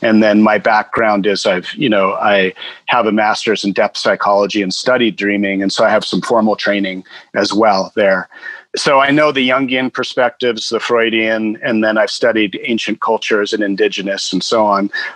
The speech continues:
and tried to come at it from as many different directions as one as possible, because coming from one lens doesn't do dreams justice. They're too big.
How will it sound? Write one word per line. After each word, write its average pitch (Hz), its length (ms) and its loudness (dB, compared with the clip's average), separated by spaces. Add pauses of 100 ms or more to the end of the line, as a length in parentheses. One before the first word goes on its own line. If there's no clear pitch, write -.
and 123 220 0
tried 135 260 0
to 123 80 -2
come 147 400 0
at 135 240 0
it 117 240 0
from 120 180 -2
as 110 140 -4
many 127 380 2
different 117 360 -2
directions 110 540 0
as 98 160 -4
one 110 480 -2 (320)
as 107 260 -4 (120)
possible, 107 600 0
because 104 720 -2
coming 123 300 2
from 110 200 0
one 110 280 2
lens 110 360 2
doesn't 101 440 -2
do 110 200 2
dreams 101 400 0
justice. - 640 -2 (220)
They're - 140 2
too 101 260 0
big. 92 400 0